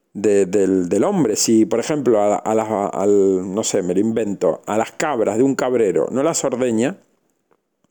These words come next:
esas vacas, pues, esas vacas, esas cabras, pues no pueden estar dos días sin ser ordeñadas. Las vacas lo mismo, eh, los, los cultivos. Tú no puedes dejar, eh, si tienes que cosechar o,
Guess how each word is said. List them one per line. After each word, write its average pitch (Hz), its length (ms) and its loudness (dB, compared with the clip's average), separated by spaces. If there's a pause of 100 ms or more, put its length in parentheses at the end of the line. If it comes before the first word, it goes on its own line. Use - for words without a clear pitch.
(220)
esas 92 220 -4
vacas, 117 280 -4
pues, 64 460 -2
esas 104 280 -2
vacas, - 260 -6
esas 101 200 -4
cabras, 127 440 -2 (500)
pues 98 160 -2
no 98 120 -2
pueden 170 180 0
estar 110 280 -4
dos 101 200 -4
días 110 220 2
sin 104 140 -2
ser 98 180 0
ordeñadas. 87 760 -2 (580)
Las 104 140 -2
vacas 113 260 -2
lo 143 140 2
mismo, 110 600 0
eh, 98 680 2 (760)
los, 117 320 2
los 110 200 2
cultivos. 127 720 0 (920)
Tú 147 100 0
no 147 140 0
puedes 156 180 2
dejar, 120 260 -2
eh, 110 320 4
si - 160 -2
tienes 139 320 0
que 135 220 0
cosechar 127 640 0
o, 95 320 2